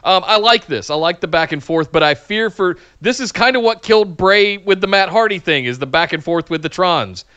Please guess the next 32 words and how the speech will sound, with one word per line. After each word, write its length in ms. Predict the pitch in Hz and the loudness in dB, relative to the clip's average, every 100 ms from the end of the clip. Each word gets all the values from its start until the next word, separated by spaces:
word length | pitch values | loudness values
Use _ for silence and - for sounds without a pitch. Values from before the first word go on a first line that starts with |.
| _ 135 | _ -8
and 120 | 139 | -6
the 60 | |
glass 280 | 139 165 160 | 0 2 2
shatter 460 | - 131 104 92 90 _ | 0 0 0 -4 -12 _
things 400 | _ 147 120 104 | _ -6 -4 -6
with 100 | 120 117 | -8 -6
the 60 | |
Woken 360 | 131 147 127 104 | -2 -2 -4 -8
gimmick, 320 | 101 85 - | -10 -10 -10
right? 240 | 110 123 _ _ _ _ _ _ | -8 -8 _ _ _ _ _ _
So 140 | 156 | -4
I, 320 | 147 160 160 165 | 0 2 4 4
I 40 | |
was 180 | 165 156 | 2 2
just, 280 | 185 - 180 | -4 -4 -2
I 40 | |
was 120 | 170 | -2
kinda 200 | 170 208 208 | -2 -2 0
like, 180 | 196 - | -2 -4
"Eh, 640 | 233 247 277 277 277 269 233 _ _ _ _ _ _ _ | -10 -4 -2 -2 -2 -2 -4 _ _ _ _ _ _ _
this 280 | 185 262 - | 2 2 4
again? 480 | 302 277 285 302 302 - | -4 2 2 2 0 0
I 100 | 254 | 2
don't 160 | 254 | 2
want 260 | 247 262 190 | 2 0 -2
Bray 260 | 214 196 | 0 2
on 120 | 185 156 | 0 -2
the 60 | |
Tron. 480 | 135 - 127 101 90 - | -8 -6 -4 -4 -8 0
I 140 | 175 | 2
wanna, 360 | 220 226 226 208 | 4 2 2 -2
let's, 300 | 180 226 - | 0 -2 -2